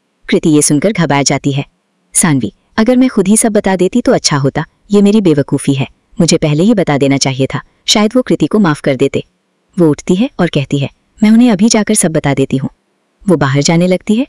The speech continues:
तभी आर्यन किचन में आ जाता है। वो सानवी का हाल पूछने आया था, उसे सानवी की बहुत चिंता थी। "आर्यन, कैसी हो अब?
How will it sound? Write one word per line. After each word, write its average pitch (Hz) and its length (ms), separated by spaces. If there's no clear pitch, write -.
तभी 247 200
आर्यन 208 260
किचन 170 260
में 147 120
आ 135 80
जाता 127 260
है। 139 140
वो 214 80
सानवी 180 340
का 226 120
हाल 170 200
पूछने 147 340
आया 135 180
था, - 160
उसे 165 180
सानवी 143 320
की 233 120
बहुत 156 220
चिंता 135 300
थी। - 180
"आर्यन, 147 340
कैसी 202 240
हो 247 100
अब? 214 140